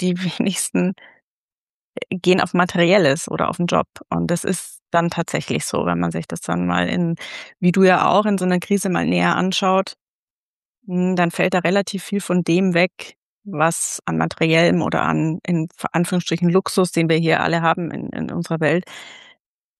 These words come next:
da ist halt dann die Essenz. Und, ähm, die wird auch dann oft aussortiert. Also das habe ich dann schon auch gemerkt in dem, in der Zeit nach dem Tod meines Vaters.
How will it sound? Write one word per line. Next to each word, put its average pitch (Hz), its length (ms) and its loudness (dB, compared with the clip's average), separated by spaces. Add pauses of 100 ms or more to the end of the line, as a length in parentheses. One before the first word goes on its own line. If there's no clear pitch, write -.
(160)
da 147 160 0
ist - 160 -2
halt 196 160 2
dann 196 140 4
die 208 100 2
Essenz. 214 540 0
Und, 180 400 -4
ähm, 175 440 4
die 185 180 0
wird 214 200 0
auch - 200 2
dann 214 160 0
oft - 200 -4
aussortiert. 240 640 2
Also 180 200 0
das 180 180 -2
habe 185 120 -4
ich 175 80 -2
dann 180 160 0
schon - 180 -2
auch 196 160 0
gemerkt 202 420 0
in 196 160 0
dem, 202 480 0
in 196 100 0
der 190 200 0
Zeit 196 360 0
nach 190 160 -2
dem 196 140 0
Tod 196 220 0
meines 202 280 0
Vaters. 202 500 0